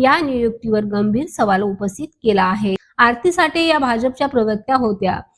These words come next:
आणि त्यांचं नाव दोन फेब्रुवारी दोन हजार तेवीस रोजी जाहीर झालेल्या अधिकृत यादीत होतं. पण आता न्यायाधीश नियुक्त झाल्यावर रोहित पवारांनी ही नेमणूक लोकशाहीवरचा आघात असल्याचं म्हटलं आहे.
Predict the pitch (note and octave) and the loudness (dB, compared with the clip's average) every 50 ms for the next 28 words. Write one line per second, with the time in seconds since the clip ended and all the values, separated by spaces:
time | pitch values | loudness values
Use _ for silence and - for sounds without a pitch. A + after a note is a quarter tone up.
0 | _ _ _ G3+ F#3 G3+ A#3 A#3 A#3 G#3 G#3 G3 G#3 A3+ A3 G3+ G3+ G#3 G#3+ G#3 | _ _ _ -2 -2 -2 0 0 0 0 0 0 0 0 0 0 0 0 -2 -2
1 | G3+ G3+ A#3+ C#4+ E4+ D#4+ D#4 E4 - C#4 G#3 G3+ G#3+ G#3 G3+ G3+ G#3+ G#3+ G#3+ G#3 | 0 2 2 2 2 0 -4 -4 -2 -2 0 0 0 0 2 0 -2 -2 0 -2
2 | G3 G3 G3+ G#3 G#3+ A#3+ B3 - - A3 F#3+ G3 A#3+ B3 - A3+ G#3 F#3 G3 G#3+ | -2 -2 -2 -2 -4 -4 -6 -4 0 0 0 0 0 -4 -4 -2 -2 -2 -2 -4
3 | G#3+ G#3 G#3 G3 F#3+ G#3 A3+ A3+ A3 G#3 F#3+ F#3 F#3 F#3+ F#3 G3 - - - _ | -6 -4 -2 0 0 0 -2 -4 -4 -2 0 0 0 0 -2 -2 -6 -10 -18 _
4 | _ _ - A3+ A3 C4 B3+ - E4+ F4+ F4 F#4 E4 A#3+ G#3+ G#3 G#3 B3 B3+ - | _ _ 0 2 2 2 0 0 0 -2 -2 0 0 0 0 0 0 -2 -6 -10
5 | _ - G3+ F#3+ - - - - C#2+ - _ _ _ _ _ _ _ _ C#4 D4+ | _ -6 -6 -4 -4 -4 -6 -6 -6 -12 _ _ _ _ _ _ _ _ 2 2
6 | F4+ F#4 D4 C4+ C4+ C4 C#4 C4+ C4+ - A3+ A#3 A#3 B3+ B3+ A#3 C4 B3+ - B3+ | 2 0 -2 -2 -2 -2 -2 -2 -2 -2 -4 -2 0 0 0 -2 -2 -4 -4 -4
7 | A#3 A#3 A#3+ A#3 - B3 A#3 A3+ G#3 G3+ G3+ G3+ G3+ G#3 G#3+ G#3+ - - _ _ | -2 -2 -2 -2 -2 -2 0 0 0 0 0 0 -2 -2 -4 -6 -8 -16 _ _
8 | - G#3+ G3+ G#3 B3 B3 - - G#3+ G#3 G3+ G3+ G3+ G3 G#3 A3 G#3+ G#3+ G#3+ G#3+ | 0 2 2 4 2 0 -2 -2 0 0 0 0 0 0 -2 0 0 0 0 2
9 | G3+ G3+ G3+ G3+ G#3 G#3 G3+ - - _ _ _ - A3 A3 A#3 A3+ A3+ - C4 | 2 0 0 0 -2 -2 -2 -4 -8 _ _ _ -2 2 2 4 2 2 -2 -2
10 | A3+ A3+ A3 G#3+ G#3 G3+ G3 - B3 - - - - G3+ F#3+ F#3 F#3 F#3+ A3 A3+ | 0 0 0 0 -2 -2 -4 -4 -6 -6 -6 -2 0 0 2 2 0 0 -2 -4
11 | - - A#3 F#3+ - - F#3+ F3 E3+ A#3+ B3+ C4 A3+ G#3+ A3+ G#3 G3+ F#3+ F#3 F3+ | -6 -8 -8 -8 -4 -2 -2 -2 -2 0 0 0 0 -2 -2 -2 0 0 2 2
12 | F#3+ F#3+ F#3 F#3 - - - _ | 0 0 0 -2 -4 -8 -10 _